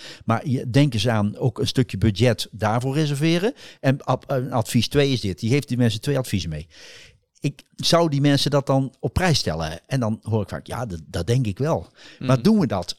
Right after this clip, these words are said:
Speaker 1: "Nee, dat doen we eigenlijk niet." "Ja, waarom niet?" "Omdat we geen probleem hebben." En mijn punt is, je lost het probleem pas op als je het hebt. En wat doe ik nou met die één fan per dag? Eigenlijk zadel ik mensen met een probleem op.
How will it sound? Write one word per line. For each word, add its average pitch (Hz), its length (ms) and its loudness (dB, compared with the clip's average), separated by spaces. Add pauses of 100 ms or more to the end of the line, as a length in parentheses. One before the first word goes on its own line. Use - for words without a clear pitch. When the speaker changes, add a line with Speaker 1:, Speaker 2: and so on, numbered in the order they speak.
(120)
Speaker 1:
"Nee, 101 460 -2
dat 98 80 -12
doen 110 160 -2
we 113 60 -4
eigenlijk 101 300 -4
niet." - 260 -4 (280)
"Ja, 113 140 -2
waarom 143 240 2
niet?" 117 340 4
"Omdat 127 420 0
we 135 200 2
geen 120 360 0
probleem 135 400 2
hebben." 85 340 -4 (400)
En 120 380 -2
mijn 113 280 -2
punt 151 240 -2
is, - 260 -4 (380)
je 123 200 2
lost 135 200 2
het - 80 -10
probleem 110 300 0
pas 107 160 0
op 143 120 0
als 127 120 -4
je - 40 -8
het - 100 -2
hebt. - 340 -6 (720)
En 110 140 2
wat 113 160 0
doe 156 100 6
ik 135 80 0
nou 123 140 2
met 110 140 2
die 135 80 -4
één 120 160 2
fan 98 180 -2
per 87 100 -4
dag? 120 340 -2
Eigenlijk 131 360 -4
zadel 143 240 2
ik 120 100 -8
mensen 98 280 0
met 147 100 0
een 123 60 0
probleem 127 360 0
op. 87 160 -2